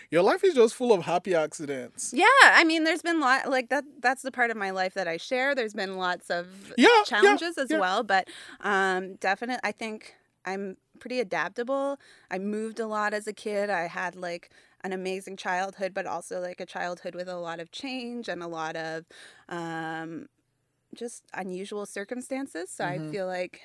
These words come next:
Speaker 2: as a result of that, I'm kind of able to embrace things that happen and try and make the most of them now.
Speaker 1: Mm-hmm.
Speaker 2: That's what I try to do, at <laughs> least.
Speaker 1: Well, it,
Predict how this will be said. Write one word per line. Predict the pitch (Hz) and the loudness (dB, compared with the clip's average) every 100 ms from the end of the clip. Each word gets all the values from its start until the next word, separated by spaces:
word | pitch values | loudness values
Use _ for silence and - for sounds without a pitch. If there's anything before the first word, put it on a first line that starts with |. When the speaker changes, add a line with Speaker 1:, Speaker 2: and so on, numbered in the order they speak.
| - - | -20 -8
Speaker 2:
as | 185 185 196 | -6 -4 -4
a | 185 185 180 - 190 | -4 -4 -4 -6 -10
result | 196 170 180 269 | -10 -6 -8 -8
of | 262 | -6
that, | 294 320 240 | -4 -4 -8
I'm | 190 | -10
kind | 190 190 185 | -10 -8 -8
of | 175 | -8
able | 170 175 175 | -10 -8 -10
to | 196 | -10
embrace | 180 170 165 175 | -10 -6 -8 -8
things | 208 196 202 | -10 -10 -8
that | 185 170 | -8 -8
happen | 165 185 269 330 262 | -6 -6 -4 -4 -4
and | 202 | -8
try | 190 | -10
and | 175 175 | -8 -10
make | 175 | -12
the | 185 | -12
most | 170 180 - | -12 -12 -14
of | 180 | -14
them | 170 170 175 | -14 -14 -16
now. | 160 165 - 202 - _ 143 | -14 -14 -14 -18 -20 _ -14
Speaker 1:
Mm-hmm. | 143 185 139 - | -10 -10 -12 -8
Speaker 2:
That's | 185 | -4
what | 196 | -2
I | 190 | -4
try | 180 156 | -4 -4
to | 160 | -6
do, | - - | -16 -16
at | - | -10
<laughs> | - | 0
least. | - - 254 - - - | 0 0 -6 -14 -16 -6
Speaker 1:
Well, | 170 180 180 180 175 | 2 6 6 4 2
it, | 190 | -4